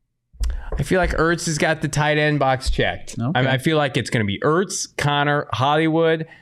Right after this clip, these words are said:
Speaker 1: D J Humphries, and James Conner. That's my five.
Speaker 2: Okay.
Speaker 1: What do you got prediction-wise? Somebody said Marco Wilson. That's a good one, too.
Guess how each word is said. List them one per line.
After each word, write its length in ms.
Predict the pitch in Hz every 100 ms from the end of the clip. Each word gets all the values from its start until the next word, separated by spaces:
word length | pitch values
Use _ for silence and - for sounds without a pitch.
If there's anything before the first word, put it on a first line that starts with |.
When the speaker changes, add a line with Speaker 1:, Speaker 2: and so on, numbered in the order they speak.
| _ -
Speaker 1:
D 200 | 101 139
J 140 | 139 139
Humphries, 680 | 135 127 131 131 127 123 -
and 840 | 107 104 104 101 101 101 101 101 95 _
James 300 | - 101 98
Conner. 340 | - - - - - - - _ _ _
That's 220 | 110 110
my 140 | 117 104
five. 440 | - 85 69 - -
Speaker 2:
Okay. 260 | 151 143 147 - - - - - -
Speaker 1:
What 100 | 113
do 60 |
you 80 | 110
got 200 | 107 92
prediction-wise? 800 | - 101 95 98 85 82 - - -
Somebody 200 | - 165 170
said 160 | 170
Marco 280 | 139 135 123
Wilson. 320 | 117 117 101
That's 160 | 101 98
a 40 |
good 140 | 98 95
one, 180 | 92
too. 260 | 87 92 78